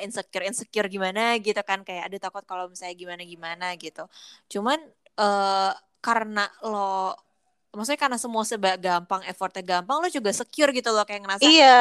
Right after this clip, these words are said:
Speaker 1: heeh, gitu, kayak walaupun emang ada cemburu-cemburu atau ada insecure-insecure dikit, tapi nggak separah itu gitu.
Speaker 2: Kayak lo juga tahu dia di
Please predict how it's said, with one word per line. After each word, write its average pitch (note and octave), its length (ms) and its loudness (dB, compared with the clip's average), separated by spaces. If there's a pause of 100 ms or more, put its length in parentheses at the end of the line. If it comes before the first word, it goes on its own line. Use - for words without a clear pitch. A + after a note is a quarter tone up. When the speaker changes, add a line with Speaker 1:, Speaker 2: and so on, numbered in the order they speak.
(340)
Speaker 1:
heeh, C4+ 320 4 (220)
gitu, G3+ 180 -6 (140)
kayak G3 300 -8
walaupun G#3 340 -6
emang C4 180 -14
ada G3+ 180 -6
cemburu-cemburu G3 720 -4
atau G3 140 -4
ada F#3 280 -6
insecure-insecure G3 720 -8
dikit, - 220 -8
tapi E4 200 -10
nggak A3 220 0
separah F3+ 360 -4
itu A3+ 180 -4 (160)
gitu. F3 140 -8 (800)
Speaker 2:
Kayak A3+ 240 8
lo D4+ 80 12 (120)
juga A#3 200 8 (140)
tahu A#3+ 200 10 (300)
dia A3 220 8 (160)
di B3+ 60 2